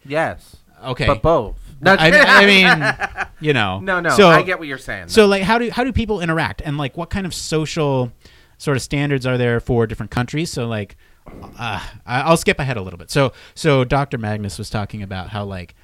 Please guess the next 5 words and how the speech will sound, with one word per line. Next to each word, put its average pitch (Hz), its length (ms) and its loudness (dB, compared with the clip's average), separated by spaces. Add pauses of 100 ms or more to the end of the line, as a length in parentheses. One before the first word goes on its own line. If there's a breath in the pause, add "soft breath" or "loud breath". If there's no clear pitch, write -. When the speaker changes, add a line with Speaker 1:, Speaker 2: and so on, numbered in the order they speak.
(220 soft breath)
Speaker 2:
Russians 120 500 -8
don't 104 220 -12
shake 104 280 -10
females' 101 500 -12
hands. 98 500 -14